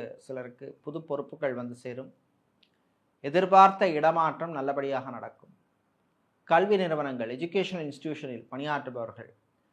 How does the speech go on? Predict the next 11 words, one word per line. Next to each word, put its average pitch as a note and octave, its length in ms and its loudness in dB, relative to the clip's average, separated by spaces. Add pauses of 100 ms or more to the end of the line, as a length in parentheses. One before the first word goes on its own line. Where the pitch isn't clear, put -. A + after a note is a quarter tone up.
(240)
அட்மினாக C#3 520 -4
இருப்பவர்கள், A#2+ 500 -10 (560)
கிளரிக்கல் C#3+ 440 -4
ஸ்டாஃபாக C3 540 -2
இருப்பவர்கள், A#2+ 520 -12 (1300)
ஆசிரியர்களாக D3+ 840 2
இருப்பவர்கள், B2 540 -12 (640)
காலேஜ், F3 460 4
யூனிவர்சிட்டி D#3+ 500 -8 (520)
அல்லது C3+ 260 -4
டீம் D3+ 160 -2